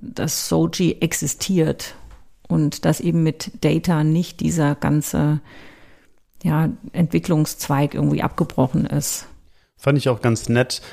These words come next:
Speaker 2: Riker versteht's ja auch sofort oder erkennt sofort, dass sie ein Android ist, dass sie da diesen, diesen, wie sagt der, Head Tilt macht, ja.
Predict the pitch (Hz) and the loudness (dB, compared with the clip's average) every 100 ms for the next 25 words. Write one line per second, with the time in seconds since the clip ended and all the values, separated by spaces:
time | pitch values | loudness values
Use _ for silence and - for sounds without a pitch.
0 | - - 113 123 - 127 117 - 117 - | -12 0 2 2 2 2 2 -2 -2 0
1 | 131 - 123 110 143 135 135 - 123 127 | 0 2 2 2 0 0 -2 0 2 2
2 | 127 113 113 107 110 131 131 - - 123 | 0 0 2 0 0 0 2 0 2 2
3 | 120 120 127 123 113 123 123 131 131 131 | 2 0 0 2 2 2 2 2 2 2
4 | - - - - 123 113 117 117 113 113 | 0 -6 -16 -2 0 2 2 2 0 -2
5 | 107 104 101 - - 110 107 113 113 113 | 0 -2 -4 -12 -4 0 2 2 2 2
6 | 113 87 - - - 120 117 113 113 - | 2 2 0 0 2 2 0 -2 -2 -2
7 | - 110 113 | 0 2 0